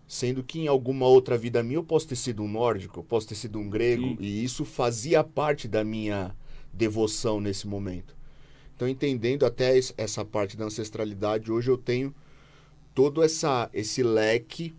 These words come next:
Speaker 1: de divindades, digamos assim, as quais eu não cultuo, mas respeito muito e acredito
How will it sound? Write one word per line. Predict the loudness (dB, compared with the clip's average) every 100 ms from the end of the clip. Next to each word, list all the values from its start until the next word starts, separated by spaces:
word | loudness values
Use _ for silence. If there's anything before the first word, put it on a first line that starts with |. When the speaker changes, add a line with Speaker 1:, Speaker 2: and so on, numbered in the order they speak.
| -20 -20 -20 -20 -20 -20 -20 -20 -14
Speaker 1:
de | -10
divindades, | -10 -6 -6 -2 0 -2 -6
digamos | -10 -8 -8 -8
assim, | -10 -10 -8
as | -8 -6
quais | -2 0 0 2
eu | 4 4 -2 -8 -20 -20 -20 -20 -8
não | 2 2 2
cultuo, | -2 -2 -2 -4 -4 -2 -2 -4 -8 -14 -20 -18 -6
mas | 0 0 2
respeito | 0 0 0 0 2 -2
muito | -2 -2 0
e | -2
acredito | 0 -4 -4 -4 -6 -6 -8 -10